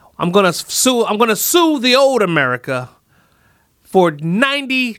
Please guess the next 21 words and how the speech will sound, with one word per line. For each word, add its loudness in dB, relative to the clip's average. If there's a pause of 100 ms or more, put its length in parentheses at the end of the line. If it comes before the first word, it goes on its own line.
(140)
trillion 0 (420)
dollars. -6 (320)
And 2
they 2
say, 0
"Well, 4
how 0
did -4
you -4
come -6
up 0
with 0
that -4
number?" 0
Well, 4
the 2
number 2 (720)
is -2
approximated 0
by 2
the 0